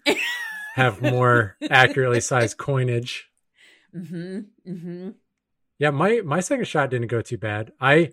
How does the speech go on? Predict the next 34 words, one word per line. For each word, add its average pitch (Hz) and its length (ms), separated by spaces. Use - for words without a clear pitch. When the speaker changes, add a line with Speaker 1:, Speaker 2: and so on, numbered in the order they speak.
Speaker 2:
so - 160
I 151 80
did 175 100
mine 139 160
on 120 80
a 107 60
Thursday, 127 340
and 107 80
I 143 100
just 143 180
took - 120
Friday 107 300
off 131 220
of 98 80
work. 101 340
Speaker 1:
Nice. 123 520
Speaker 2:
Because 110 320
who, 117 260
who 110 120
wants 123 180
to 110 80
work 117 180
the 113 80
day 110 160
after 110 220
they 107 120
get 110 140
their 98 140
second 113 260
vaccination 110 560
shot? 110 300
Speaker 1:
No 123 160
one 120 220
does. 113 500